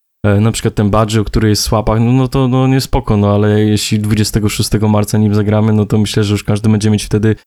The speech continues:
e, na środku, na środku właśnie obrony już dwóch takich stoperów, którzy mają po dziewięćdziesiąt tempa, no, no i tyle sobie nim pozamiatamy, to sobie gdzieś tam, e, pozamiatamy w jakichś odblokowywaniach,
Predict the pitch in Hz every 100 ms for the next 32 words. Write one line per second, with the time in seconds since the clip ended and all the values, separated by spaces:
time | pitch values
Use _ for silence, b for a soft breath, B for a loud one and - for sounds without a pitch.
0 | _ _ _ - 101 98 98 101 - 107
1 | - 117 107 104 104 104 101 - 107 -
2 | 101 101 - 107 104 101 104 104 107 104
3 | 101 98 98 101 - - 107 - 101 107
4 | 110 101 - 107 107 104 104 110 104 104
5 | 101 107 - 104 123 131 147 160 165 156
6 | 110 107 123 117 113 110 110 110 107 101
7 | 107 107 120 _ _ B B - - 101
8 | 107 104 - 110 107 104 101 95 107 110
9 | 101 101 104 101 101 - 101 101 101 -
10 | 101 104 104 104 -